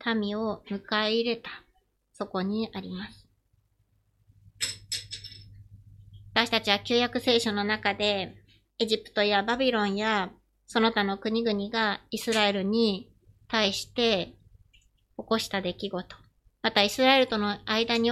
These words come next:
起きた様々な出来事を思い起こします。にもかかわらず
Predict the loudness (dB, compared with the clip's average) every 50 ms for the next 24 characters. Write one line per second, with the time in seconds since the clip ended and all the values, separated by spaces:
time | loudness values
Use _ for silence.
0 | 2 0 -4 -10 -2 2 2 4 4 2 0 -4 -6 -4 -4 -2 -2 -2 -2 0
1 | 0 2 2 2 2 0 -2 -8 -8 -8 -6 -4 -4 -4 -4 -4 -6 -4 0 0
2 | 2 2 2 0 -2 -6 _ -20 -20 -20 -20 -20 -12 -6 -2 0 0 2 2 0
3 | -2 -4 -6 -8 -6 -6 -6 -6 -8 -8 -10 -14 -18 -20 -20 -20 _ -20 _ -20
4 | _ -20 _ _ _ _ -20 _ -2 4 6 6 8 6 6 4 2 0 4 4
5 | 4 6 6 6 4 2 2 0 2 2 4 4 2 0 -4 -10